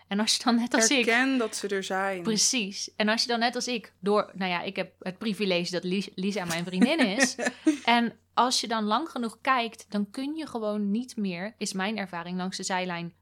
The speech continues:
Speaker 1: blijven staan.
Speaker 2: Ja.
Speaker 1: Dus je hoeft niet eens actief iets te doen. Maar sluit je er niet helemaal voor af en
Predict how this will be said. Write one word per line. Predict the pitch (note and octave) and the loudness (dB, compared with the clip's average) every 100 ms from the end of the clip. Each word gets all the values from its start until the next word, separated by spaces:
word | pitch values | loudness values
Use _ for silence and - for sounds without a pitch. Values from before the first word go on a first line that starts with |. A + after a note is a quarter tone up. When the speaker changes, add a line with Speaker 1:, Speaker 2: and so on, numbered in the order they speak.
| - | -6
Speaker 1:
blijven | F3+ F3+ F#3 | -6 -4 -6
staan. | - A#3+ D#3 D#3+ | -4 -4 -6 -8
Speaker 2:
Ja. | G3+ F#3+ F#3+ _ - | -8 -8 -14 _ -10
Speaker 1:
Dus | F#3 A3 A3 - | -2 0 -2 -10
je | G3+ A#3+ | -6 -6
hoeft | - | -4
niet | E4+ E4+ | -8 -2
eens | F#4 - | -2 0
actief | C4 - C#4 | -4 -4 -10
iets | C4 - | -8 -8
te | A3 | -4
doen. | A3+ F#3 _ _ _ _ _ _ _ | -2 -4 _ _ _ _ _ _ _
Maar | G3+ G#3+ | -8 -4
sluit | - A3 A3 | -2 -2 -4
je | G#3 | -8
er | F#3 | -4
niet | G#3 A3+ | -4 -4
helemaal | G3+ G3+ F3+ F#3 F#3+ F#3 | -6 -4 -2 -2 -2 -4
voor | F3+ F3+ F3+ E3+ | -8 -10 -8 -10
af | F3+ F3 - | -10 -12 -12
en | E3+ | -16